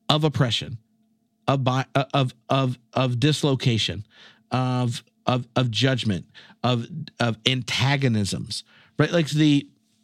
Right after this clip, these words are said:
like, even the way you set up a church,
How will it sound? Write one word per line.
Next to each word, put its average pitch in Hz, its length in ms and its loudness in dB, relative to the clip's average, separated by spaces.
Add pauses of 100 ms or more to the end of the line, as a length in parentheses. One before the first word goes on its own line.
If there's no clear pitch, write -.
(580)
like, 160 260 2
even 247 360 4
the 208 80 6
way 175 180 4
you 180 200 6
set - 380 0 (100)
up 202 180 2
a 160 60 4
church, - 480 -4